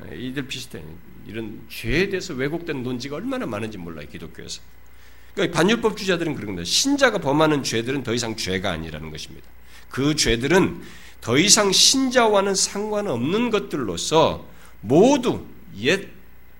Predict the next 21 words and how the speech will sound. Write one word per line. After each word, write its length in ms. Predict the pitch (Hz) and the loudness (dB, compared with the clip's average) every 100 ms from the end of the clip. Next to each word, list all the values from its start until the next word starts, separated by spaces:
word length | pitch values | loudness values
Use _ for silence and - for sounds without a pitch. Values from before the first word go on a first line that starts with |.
| - - | -20 -12
사람의 1000 | - - - 131 131 123 123 117 120 120 | -6 -6 -6 -6 -4 -4 -2 -4 -6 -10
일들이라는 580 | - 104 92 85 76 71 | -8 -8 -8 -10 -12 -14
거예요. 160 | - - - - - - - - | -16 -16 -18 -18 -18 -18 -14 -10
그러니까 160 | 120 | -2
지금 320 | - 160 220 | 0 0 0
내가 180 | 180 175 | 0 0
죄를 240 | 170 156 180 | 0 0 2
지어도 360 | 156 143 175 | 0 0 0
그건 220 | 180 175 170 - 110 | 0 -2 -4 -8 2
옛사람에 680 | 151 185 - 202 190 185 | 6 6 6 4 2 0
속한 440 | 175 190 - 180 170 | -2 -6 -6 -4 -2
것이고 340 | 123 127 127 | -4 -4 -2
옛사람의 500 | 123 - 143 131 127 | 0 0 0 2 2
일들이라는 600 | 117 120 120 107 98 95 | 2 2 0 0 -2 -2
것입니다. 440 | 78 - - - - - - - - - - - - - - - - - - - - - - - | -4 -6 -8 -14 -16 -16 -16 -18 -18 -18 -18 -18 -18 -18 -18 -18 -18 -18 -18 -16 -16 -16 -16 -2
그들은 480 | 175 226 220 110 95 | 2 6 6 6 6
용서의 1040 | 151 262 294 254 254 240 233 220 220 214 | 8 8 8 6 6 6 6 4 4 2
은혜를 680 | - 165 220 214 202 226 220 | 4 6 6 6 6 4 0
그러면서 460 | 196 190 185 170 175 | 0 2 0 -2 -6
크게 320 | - 180 143 | -8 -6 -4
강조해요. 680 | 92 87 90 87 92 92 | -4 -4 -4 -2 0 0